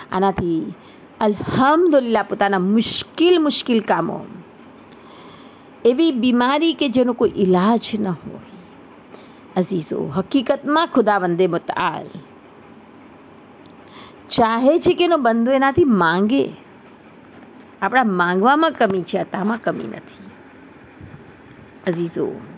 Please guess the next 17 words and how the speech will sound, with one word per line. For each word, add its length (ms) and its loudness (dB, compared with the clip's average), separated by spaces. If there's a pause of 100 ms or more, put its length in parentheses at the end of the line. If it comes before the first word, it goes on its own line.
(640)
મેં 160 2 (100)
પોતે 300 2
મારી 280 0 (100)
આંખોથી, 680 -2 (1300)
અઝીઝાની 680 -2
ગ્રામી, 420 -2 (840)
એવી 300 4
બીમારી 500 0 (1700)
કે 160 2 (760)
એ 160 0
વખતે 420 0 (120)
એનો 120 0 (120)
ઈલાજ 420 0 (280)
નહોતો 400 -4 (1120)
અને 200 2
જે 160 0
ઈલાજ 380 0